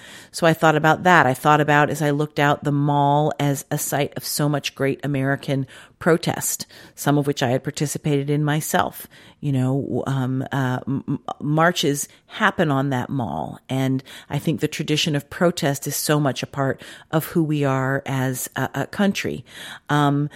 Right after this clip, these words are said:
my grandmother, who I mentioned earlier, Winona Bond Logan, such an inspiration to me in my life. Um, I felt that she was with me because she had a great, um,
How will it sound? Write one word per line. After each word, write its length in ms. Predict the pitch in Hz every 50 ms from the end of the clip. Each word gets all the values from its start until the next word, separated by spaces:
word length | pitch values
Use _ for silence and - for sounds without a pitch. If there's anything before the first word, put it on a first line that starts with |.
| - - - _
my 160 | - 165 160
grandmother, 640 | 160 147 165 165 170 185 208 208 196 160 147 156 160
who 160 | 151 165 170
I 100 | 156 143
mentioned 460 | 143 147 143 156 - - 160 151 143 -
earlier, 560 | - 147 156 156 170 160 139 127 123 131 151 -
Winona 420 | - 151 143 143 139 139 143 147
Bond 320 | 139 135 131 135 131 135 135
Logan, 480 | 139 139 156 156 - 135 113 123 135
such 300 | 131 - - 165 160 -
an 100 | 165 147
inspiration 640 | 143 147 143 - - 139 139 139 135 139 - - 147 151
to 120 | - 151
me 140 | 143 135 135
in 120 | 131 131
my 160 | 127 123 127
life. 500 | 127 131 143 151 139 127 131 - - - - - - - - - - _ -
Um, 240 | 139 139 139 139 135 - - - -
I 100 | 175 180
felt 240 | - - 185 185
that 120 | - 202 196
she 240 | - - - 277 269
was 180 | 247 220 -
with 180 | 165 156 147 -
me 80 | 143
because 280 | 143 139 143 - 175 156
she 180 | - - 202 208
had 220 | 196 190 180 165
a 40 | 156
great, 340 | 151 - 165 170 190 - -
um, 260 | - 156 151 151 151